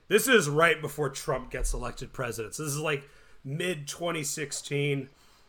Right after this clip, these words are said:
And I remember seeing, like, "Android Lives Matter" on the advertisement. I'm like, "That is, that's so desperate."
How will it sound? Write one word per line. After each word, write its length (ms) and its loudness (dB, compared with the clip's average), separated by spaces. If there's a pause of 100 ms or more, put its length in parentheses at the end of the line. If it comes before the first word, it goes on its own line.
(320)
And 460 -2 (100)
I 120 -2
remember 500 0
seeing, 380 -4
like, 240 -6 (100)
"Android 560 0
Lives 420 -6
Matter" 480 -10 (380)
on 180 -8
the 140 -8
advertisement. 720 -8
I'm 80 -4
like, 220 -6
"That 240 0
is, 420 0 (540)
that's 220 0
so 280 2
desperate." 560 -8